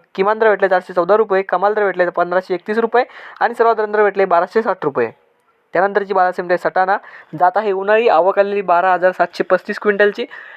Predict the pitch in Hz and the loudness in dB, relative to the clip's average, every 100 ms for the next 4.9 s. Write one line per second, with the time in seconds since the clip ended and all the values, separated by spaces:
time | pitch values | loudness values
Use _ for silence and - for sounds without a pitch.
0 | - - 226 247 240 214 214 214 202 - | -10 -2 -2 0 -2 0 -2 -2 -6 -2
1 | 190 180 214 202 160 151 165 180 214 202 | -2 -2 -2 0 0 0 0 0 0 0
2 | 175 180 175 175 185 190 - 165 196 208 | 0 -2 -2 -2 -2 -4 -4 -2 0 0
3 | 208 208 202 202 185 185 190 175 175 170 | 0 -2 0 0 0 -4 -2 -2 -2 0
4 | 151 160 190 180 160 151 139 - 107 | 0 -2 -6 -8 -10 -12 -12 -12 -16